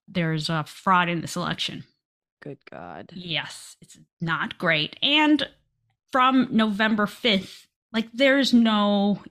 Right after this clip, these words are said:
Speaker 1: proof of this.
Speaker 2: Wait, can I ask?
Speaker 1: Mm-hmm.
Speaker 2: 'Cause I, I think you said it last week, but when exactly was he elected?
Speaker 1: He was, uh, elected on November third of twenty twenty.
Speaker 2: Oh my God.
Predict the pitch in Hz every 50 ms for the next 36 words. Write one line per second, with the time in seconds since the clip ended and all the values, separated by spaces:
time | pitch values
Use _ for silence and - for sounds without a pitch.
0 | _ _ _ - 262 240 226 - 185 165 160 156 156 156 214 - - - - -
1 | _ _ _ _ _ _ _ _ _ _ _ _ - - 240 220 185 - - 220
2 | 226 240 262 247 220 208 208 220 233 - - - _ - _ _ _ _ _ _
3 | - 190 190 190 202 220 - _ _ _ - - - 208 202 196 196 _ _ -
4 | - 214 233 233 233 247 247 233 247 196 - 208 196 190 156 - 156 156 - -
5 | - - - - - _ _ - 190 - - 202 233 254 269 285 247 226 214 226
6 | 208 214 214 - 240 226 214 208 196 185 - - - - - 202 196 196 185 185
7 | 180 175 175 _ - - - - 208 220 226 - _ _ _ _ _ _ _ _
8 | _ _ _ _ _ _ - - 285 277 277 285 262 - - - - - 208 196
9 | 196 190 185 165 - - 185 202 208 - - 202 190 190 185 170 165 160 - -
10 | 185 175 180 180 175 165 160 185 180 185 175 180 180 180 - - - - 190 180
11 | 170 175 175 165 - - 160 - - - - 160 160 156 165 160 160 151 - -
12 | - - 170 151 131 - - _ _ _ _ _ _ _ _ _ _ _ _ _
13 | _ _ _ _ _ _ _ - 220 262 311 302 262 190 151 143 - - - 180
14 | 226 240 240 214 156 147 - -